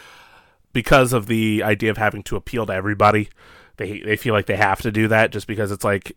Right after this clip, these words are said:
you know, you got that one person in the theater going, "This is dumb. This is why." And it's like, "Because it's a cartoon."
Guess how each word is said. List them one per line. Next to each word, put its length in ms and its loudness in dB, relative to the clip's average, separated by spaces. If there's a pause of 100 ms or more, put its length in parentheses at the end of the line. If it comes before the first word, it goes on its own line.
(140)
you 140 0
know, 60 4
you 100 2
got 160 4
that 120 2
one 180 2
person 320 -2
in 100 0
the 60 -8
theater 340 -2
going, 300 0
"This 200 -6
is 100 -12
dumb. 480 -4 (440)
This 200 -10
is 240 -10
why." 580 2
And 80 -10
it's 140 -6
like, 180 0 (840)
"Because 680 4
it's 180 4
a 140 2
cartoon." 880 4